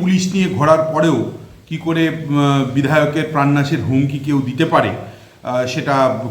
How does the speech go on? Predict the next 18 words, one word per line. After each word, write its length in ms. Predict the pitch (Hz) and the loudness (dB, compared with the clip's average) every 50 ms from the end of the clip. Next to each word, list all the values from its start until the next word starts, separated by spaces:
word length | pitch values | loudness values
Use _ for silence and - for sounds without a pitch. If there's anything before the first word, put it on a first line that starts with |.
| - - | -6 -6
খতিয়ে 260 | 151 139 147 147 135 | -6 -2 -2 -2 0
দেখার 320 | 131 123 127 147 143 143 | 0 0 0 0 0 0
জন্য 220 | - 151 170 208 220 | -2 -2 -2 -2 -2
এবং 240 | 196 190 165 147 | 0 0 0 0
যারা 280 | 123 143 127 139 165 175 | 2 2 2 2 2 2
এই 80 | 170 151 | 2 0
ধরনের, 340 | 135 147 151 160 170 170 | 0 0 0 0 0 -2
আহ, 800 | 165 - - 143 147 143 139 139 135 135 131 131 120 101 - 101 110 107 104 104 - 104 - | -2 -4 -4 -4 -2 -2 0 0 0 0 -2 -4 -6 -8 -10 -12 -12 -12 -12 -14 -14 -12 -12
মানে 200 | 139 131 131 120 | -10 -8 -8 -8
দুষ্কৃতকারী 720 | 113 110 135 131 - - 170 156 160 160 165 151 151 147 | -4 -4 -4 -4 -4 -6 -6 -4 -4 -2 0 0 0 0
ঘটনা 380 | - 127 135 - 143 147 143 | 0 -2 -2 -2 -2 -2 -2
ঘটানোর 420 | - 120 127 - 139 143 147 143 139 | 0 -2 -2 -2 -2 -2 -2 -2 -4
চেষ্টা 280 | - 139 - - 170 | -6 -6 -4 -4 -4
করছে 440 | 151 - 185 175 180 - - 123 - 113 - - - - - - _ | -4 -2 -2 -4 -4 -4 -6 -6 -6 -8 -12 -16 -20 -20 -20 -12 _
তাদেরকে 300 | 147 147 165 170 165 190 | -4 -4 -2 0 0 0
দ্রুত, 320 | 160 120 147 185 175 165 208 | 0 2 2 2 4 4 4
উম, 760 | 208 202 190 180 180 190 - 143 151 147 143 143 139 135 135 127 107 - | 4 4 4 2 0 -4 -4 -4 -2 0 0 2 2 0 0 -2 -4 -6
গ্রেপ্তার 380 | - - 185 185 - - 147 127 | -2 0 0 0 2 0 0 0